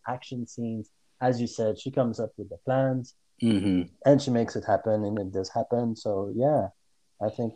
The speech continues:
Speaker 1: uh, she's a very interesting character, very badass, and actually more interesting than what Boba Fett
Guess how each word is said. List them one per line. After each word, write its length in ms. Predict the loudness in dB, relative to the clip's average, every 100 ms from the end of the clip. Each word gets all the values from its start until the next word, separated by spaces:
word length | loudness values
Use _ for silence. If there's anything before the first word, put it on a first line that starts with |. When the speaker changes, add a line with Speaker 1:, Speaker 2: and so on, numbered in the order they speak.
| -4
Speaker 1:
uh, 260 | -2 -2 -6
she's 320 | -10 -10 -10
a 60 | -4
very 180 | 0 2 0
interesting 520 | -2 -6 -6 -8 -6
character, 540 | -4 -4 -4 -8 -8 -4
very 200 | -4 -2
badass, 540 | 0 0 -2 -4 -8
and 220 | -14 -16 -18 _ _ -20 -20 _ _ -6
actually 480 | -6 -8 -6 -6 -2
more 520 | 2 4 4 2 -4
interesting 640 | -8 -6 -8 -10 -8 -8 -6
than 160 | -8 -10 _ -20 _ _
what 280 | -2 -2 -2
Boba 280 | -2 -2 -4
Fett 200 | -6